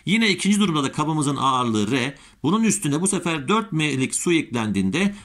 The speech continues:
bu sefer de toplam ağırlığımız bize neyi veriyormuş? Y'yi veriyormuş arkadaşlar. İşte biz buradaki R'yi M'lerle değil X ve Y'lerle ifade etmeye çalışacağız.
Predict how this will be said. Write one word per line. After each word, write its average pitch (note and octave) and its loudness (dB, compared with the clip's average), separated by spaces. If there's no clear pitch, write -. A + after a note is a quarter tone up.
bu D3 0
sefer D3 -2
de A2+ -4
toplam E3+ -4
ağırlığımız A2 0
bize C3+ -2
neyi D3+ 0
veriyormuş? A#2 -2
Y'yi A#2+ 2
veriyormuş A2 0
arkadaşlar. F#3 -2
İşte F#3+ 0
biz F#3+ 0
buradaki G3 0
R'yi G3 2
M'lerle F#3+ 2
değil F#3 0
X G3 -2
ve F3 2
Y'lerle E3 0
ifade C#3+ 0
etmeye F#3+ -2
çalışacağız. G3 0